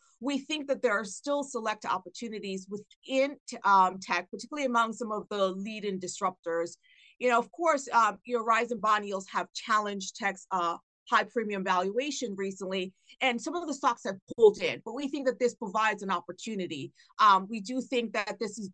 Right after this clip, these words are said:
balanced out by strong fundamentals earnings growth. Uh, the difference this year, Mark, uh, with the sector versus last year when tech faced, faced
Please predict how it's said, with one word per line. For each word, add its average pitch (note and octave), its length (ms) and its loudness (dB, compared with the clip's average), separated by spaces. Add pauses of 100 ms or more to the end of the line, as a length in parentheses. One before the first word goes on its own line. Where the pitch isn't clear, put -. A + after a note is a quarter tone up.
balanced G3 400 4
out F3+ 240 2
by F3 120 0
strong F#3+ 480 4 (120)
fundamentals F3+ 680 -4
earnings F3 360 -6
growth. E3+ 300 -2 (420)
Uh, A3+ 240 8
the D4 100 -2
difference G#4 560 -2
this B3+ 320 -6
year, F#3 400 0 (160)
Mark, F#3 460 -2 (120)
uh, G#3 220 2
with G#3 140 -8
the G#3 80 -10
sector G3 600 -4
versus A3 360 -8
last F4+ 420 -4
year F#3+ 220 0
when G3 340 -6 (360)
tech C4 200 -2 (280)
faced, A3 340 0 (300)
faced G#3+ 340 -2